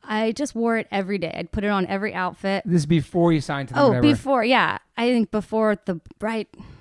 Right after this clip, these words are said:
Speaker 1: before the Bomb Pops. And
Speaker 2: Yeah.
Speaker 1: I just knew I'd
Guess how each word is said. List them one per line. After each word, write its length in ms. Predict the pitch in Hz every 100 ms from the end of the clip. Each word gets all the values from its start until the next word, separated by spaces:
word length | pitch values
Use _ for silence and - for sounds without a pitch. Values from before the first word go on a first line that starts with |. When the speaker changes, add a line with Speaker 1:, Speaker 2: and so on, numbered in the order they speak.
| - - _
Speaker 1:
before 300 | - - 262
the 80 | 220
Bomb 280 | 185 254 285
Pops. 280 | 185 -
And 180 | - -
Speaker 2:
Yeah. 240 | 131 123 104 - _ _ -
Speaker 1:
I 360 | 196 226 233
just 600 | 202 226 220 214 - - - _ _ _ _ - 196 - _ -
knew 680 | 190 202 202 208 208 208
I'd 400 | 190 190 190 190